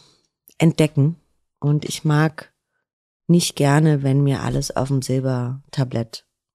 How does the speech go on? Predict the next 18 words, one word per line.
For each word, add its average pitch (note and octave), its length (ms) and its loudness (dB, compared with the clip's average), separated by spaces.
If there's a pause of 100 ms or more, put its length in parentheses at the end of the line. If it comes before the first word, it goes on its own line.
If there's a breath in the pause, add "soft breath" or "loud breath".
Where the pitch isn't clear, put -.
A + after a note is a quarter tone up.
(180)
gezeigt - 460 -2
wird. - 240 -6 (960)
Ab C#3 180 -2
Minute B2 380 0
eins, - 420 -6 (200)
ob - 220 -4
es - 80 -8
im A#2+ 160 -8
Privatleben B2+ 680 -4
ist - 300 -8
oder A2+ 200 -6
im A#2 100 -8
Film. A#2 320 -6 (840 loud breath)
Ähm, B2 680 0 (1080)
das - 260 0
finde B2 180 0
ich - 100 -6
einfach, B2+ 400 -6